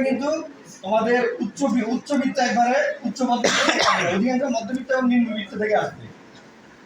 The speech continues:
এটা কিন্তু তোমাদের খেয়াল রাখতে হবে। তাই তোমরা হতাশ হওয়ার কিছু নেই।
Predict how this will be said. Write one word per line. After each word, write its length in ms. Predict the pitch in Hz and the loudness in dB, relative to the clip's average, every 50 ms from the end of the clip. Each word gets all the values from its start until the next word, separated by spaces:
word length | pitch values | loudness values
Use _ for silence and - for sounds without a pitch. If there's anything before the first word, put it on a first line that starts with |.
| - - - | -18 -6 -2
এটা 140 | 226 240 240 | 0 2 2
কিন্তু 200 | 262 262 262 277 277 | 2 2 0 0 0
তোমাদের 220 | 277 277 277 285 | 0 0 2 2
খেয়াল 180 | 277 269 269 247 | 2 4 4 4
রাখতে 180 | - 202 214 202 | 2 2 2 2
হবে। 200 | 185 - - - - - - - - - - - - - - - - - | 2 2 0 -2 -6 -10 -14 -20 -20 -20 -20 -20 -20 -20 -20 -20 -6 0
তাই 140 | 151 160 - - | 0 2 2 2
তোমরা 180 | 254 254 269 262 | 2 2 2 2
হতাশ 340 | 180 190 233 269 294 269 254 | 2 2 2 2 2 4 4
হওয়ার 200 | 285 277 277 302 | 4 4 4 2
কিছু 200 | 254 226 214 226 | 2 2 2 0
নেই। 160 | 196 160 - | 0 -2 -2